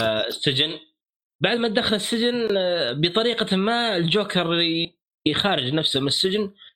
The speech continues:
وتكتشف بعدين أن الرجال عنده خطة أصلًا من قبل هو مضبطها، إنه يبيك تمسكه وتدخله السجن على أساس إنه يطبق خطته هذه اللي يسيطر على أركم أسايلم.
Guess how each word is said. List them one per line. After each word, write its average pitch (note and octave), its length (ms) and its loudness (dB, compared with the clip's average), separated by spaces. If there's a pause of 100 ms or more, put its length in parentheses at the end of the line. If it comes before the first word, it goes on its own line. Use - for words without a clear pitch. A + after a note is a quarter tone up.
(280)
وتكتشف E3+ 640 0
بعدين F3+ 280 2
أن F#3 100 2
الرجال F3 440 0
عنده F3+ 200 0
خطة D#3 400 0
أصلًا A#2+ 240 -2
من A#2+ 140 0
قبل C3+ 220 2
هو C3+ 180 2
مضبطها، C3 840 -2 (600)
إنه C#3 100 4
يبيك D3+ 220 0
تمسكه - 400 0
وتدخله D3+ 300 0
السجن F#3+ 340 0
على C#3+ 60 0
أساس D#3+ 240 -2
إنه E3 100 2
يطبق D#3+ 280 -2
خطته D3+ 520 -2
هذه F#3+ 60 0
اللي E3+ 120 0
يسيطر D#3+ 380 -2
على C#3+ 140 0
أركم C3+ 300 -2
أسايلم. F#2+ 400 -4